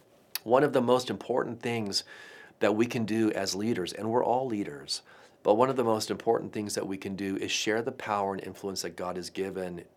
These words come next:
to us with other people.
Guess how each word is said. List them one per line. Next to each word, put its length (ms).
to 160
us 760
with 200
other 240
people. 520